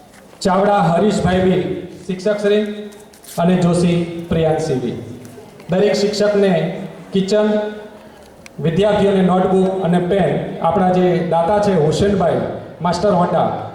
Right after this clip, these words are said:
એમના તરફથી આજે પ્રોત્સાહિત કરવામાં આવે છે. દરેક વિભાગના દરેક શિક્ષક અને વિદ્યાર્થીને આપવાનું જ છે, પરંતુ સ્ટેજ ઉપર આપણે દરેક વિભાગમાંથી એક વિદ્યાર્થી અને એક શિક્ષકને બોલાવ્યા છે અને તેઓને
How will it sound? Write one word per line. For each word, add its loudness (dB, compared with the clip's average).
એમના 2
તરફથી 2
આજે 2
પ્રોત્સાહિત 0
કરવામાં 2
આવે 2
છે. 2
દરેક 2
વિભાગના 2
દરેક 2
શિક્ષક -2
અને 2
વિદ્યાર્થીને 0
આપવાનું 0
જ -6
છે, -2
પરંતુ 0
સ્ટેજ 0
ઉપર 2
આપણે 2
દરેક 2
વિભાગમાંથી 2
એક 0
વિદ્યાર્થી 2
અને 2
એક -2
શિક્ષકને 0
બોલાવ્યા 2
છે 2
અને 0
તેઓને 2